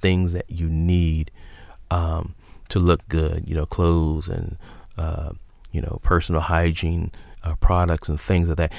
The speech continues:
And you take these things with you to allow you to not only look good, but stay refreshed, um, you know,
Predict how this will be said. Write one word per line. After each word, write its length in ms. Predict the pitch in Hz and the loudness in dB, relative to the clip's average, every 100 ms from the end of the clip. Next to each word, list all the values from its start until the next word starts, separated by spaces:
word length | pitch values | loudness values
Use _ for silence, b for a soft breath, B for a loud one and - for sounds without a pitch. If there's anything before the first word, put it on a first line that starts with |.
| - | 0
And 140 | 92 | 4
you 80 | 98 | 4
take 280 | - 131 - | 4 0 2
these 260 | 101 90 - | 4 2 2
things 320 | 98 87 87 | 2 4 2
with 480 | 87 101 110 - 85 | 4 4 4 0 -2
you 420 | 80 78 78 76 - b b b b b - | 0 0 -2 -6 -10 b b b b b -8
to 360 | - 90 85 - | 0 2 2 0
allow 420 | 80 82 87 90 | 2 2 4 2
you 260 | 85 85 | 2 -2
to 380 | 87 - 85 80 | -2 -2 -2 0
not 180 | 90 95 | 0 2
only 300 | 87 82 80 B - | 2 2 -2 B -8
look 240 | 82 90 - | 0 0 0
good, 340 | 90 87 85 85 | 0 2 2 0
but 160 | 80 | -2
stay 340 | - - 90 87 | -4 0 2 2
refreshed, 840 | 85 - - 85 85 82 - - | 0 -2 0 2 4 0 -4 -4
um, 300 | 80 80 78 B B B | -4 -2 -4 B B B
you 100 | 87 | -2
know, 300 | 85 80 80 | 0 2 -2